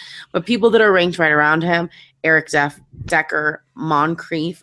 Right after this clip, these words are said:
I would rather start either one of those over Jarvis Landry. Um,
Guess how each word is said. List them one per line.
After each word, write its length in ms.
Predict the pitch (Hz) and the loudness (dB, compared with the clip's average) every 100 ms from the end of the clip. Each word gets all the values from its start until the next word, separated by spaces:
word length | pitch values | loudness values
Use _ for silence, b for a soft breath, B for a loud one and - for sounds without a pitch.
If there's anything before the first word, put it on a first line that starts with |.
| _ | _
I 140 | 180 | -6
would 260 | 180 170 139 | -2 -4 -6
rather 320 | 139 139 151 151 | -6 -4 -6 -8
start 340 | - 131 131 - | -6 -6 -4 -8
either 240 | 127 127 | -8 -8
one 160 | 131 131 | -8 -8
of 180 | 131 - | -10 -8
those 420 | 127 123 123 - _ _ _ | -6 -6 -10 -14 _ _ _
over 380 | 123 123 131 120 | -6 -6 -6 -10
Jarvis 480 | 131 117 110 113 - | -4 -4 -4 -10 -8
Landry. 500 | 117 113 117 104 95 B B B B B | -6 -6 -10 -12 -14 B B B B B
Um, 640 | 160 170 143 127 123 - | -2 2 2 2 -2 -8